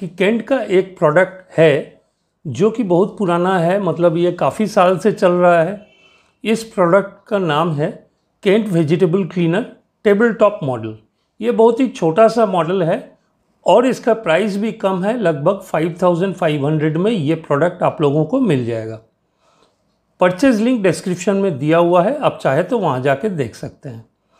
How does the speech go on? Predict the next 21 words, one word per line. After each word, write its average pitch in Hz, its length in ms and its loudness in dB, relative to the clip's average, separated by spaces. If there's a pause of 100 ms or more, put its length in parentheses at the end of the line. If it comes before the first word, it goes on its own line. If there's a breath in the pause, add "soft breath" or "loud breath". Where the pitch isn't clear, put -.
(180)
चलिए 254 240 2
देखते 196 360 0
हैं 214 200 2
कि 202 100 -4
ये 190 160 2 (280)
काम 196 300 0
किस - 280 -6
तरह 160 200 0
से 131 160 -4
करता 117 360 -10
है। 113 160 -14 (800)
ये 233 180 4
एक 240 240 -2
काउंटर 175 360 2 (160)
टॉप 208 300 0
मॉडल 160 340 0
है। 143 140 -4 (560)
ये 208 180 4
मशीन 240 500 4
जो 190 120 6
है 147 400 -2